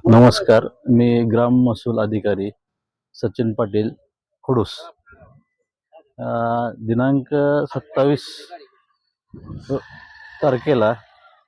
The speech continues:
पहाटे, अ, विजेच्या कडकडासह आणि वादळी वाऱ्यासह पाऊस झाला. त्या पावसामध्ये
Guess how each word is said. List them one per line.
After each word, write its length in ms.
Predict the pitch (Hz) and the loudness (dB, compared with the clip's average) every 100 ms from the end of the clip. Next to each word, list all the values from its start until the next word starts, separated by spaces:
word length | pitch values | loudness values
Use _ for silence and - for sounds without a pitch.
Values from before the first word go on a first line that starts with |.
| _ - | _ -2
पहाटे, 680 | 135 110 147 151 151 160 165 - - - - 143 | -2 0 0 2 2 0 -2 -8 -14 -16 -10 -2
अ, 340 | 135 135 131 | 0 2 2
विजेच्या 440 | 127 123 143 139 | 2 2 2 0
कडकडासह 680 | 156 147 131 143 143 147 117 80 - _ _ _ _ _ _ 117 | 0 -2 0 0 0 0 0 -2 -10 _ _ _ _ _ _ -6
आणि 640 | 120 127 131 131 131 127 | -2 -2 -2 -2 -2 -2
वादळी 320 | 131 123 131 | 0 0 2
वाऱ्यासह 520 | 135 135 131 - 107 110 _ _ _ _ _ _ _ - | 2 2 0 0 -4 -4 _ _ _ _ _ _ _ -2
पाऊस 320 | 123 135 135 | 0 0 0
झाला. 320 | 123 101 101 | 0 2 0
त्या 220 | 101 127 | -2 -4
पावसामध्ये 800 | 120 - 127 - 135 135 110 107 | -4 -2 -2 -2 -4 -2 0 -2